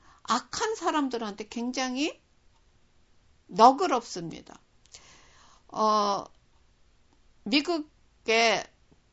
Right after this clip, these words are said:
그 많은 테러범들이 와가지고 테러를 해요.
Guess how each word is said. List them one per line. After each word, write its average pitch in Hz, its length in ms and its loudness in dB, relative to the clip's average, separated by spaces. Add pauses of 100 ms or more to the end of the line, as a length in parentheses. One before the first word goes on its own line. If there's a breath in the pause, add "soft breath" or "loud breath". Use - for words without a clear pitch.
(300)
그 190 500 -8
많은 269 420 2
테러범들이 254 880 -2
와가지고 214 680 -2
테러를 302 680 -6 (520)
해요. 185 520 2